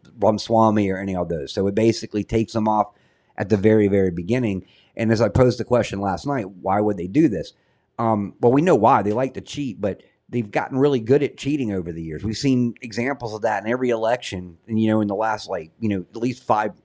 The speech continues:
elections, you know, definitely during anything that Trump's been involved in. So my question is, what numbers are they seeing that they know that they're not gonna be able to cheat enough in order to rig this election? So they're having to start early because, like I said, this is in your face. It's unconstitutional.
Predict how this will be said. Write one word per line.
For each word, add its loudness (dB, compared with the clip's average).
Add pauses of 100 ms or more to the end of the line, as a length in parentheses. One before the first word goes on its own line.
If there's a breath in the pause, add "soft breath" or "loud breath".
(120)
elections, -4
you -2
know, 0
definitely 2
during 0
anything 0
that -4
Trump's 0
been -4
involved -4
in. -4 (400)
So 4 (240 soft breath)
my 2
question 2
is, -2
what 2
numbers 2
are -2
they 0
seeing -4 (240)
that -8
they 2
know 6
that 0 (240)
they're -2
not -4
gonna 0
be 2
able 2
to -4
cheat -2
enough 0 (300)
in -4
order 2
to -6
rig 0
this -2
election? -2
So -6
they're -2
having 0
to -6
start -4
early 2
because, -8 (600)
like -4
I -4
said, 0
this 2
is -6
in 2
your 2
face. 0
It's -16
unconstitutional. -2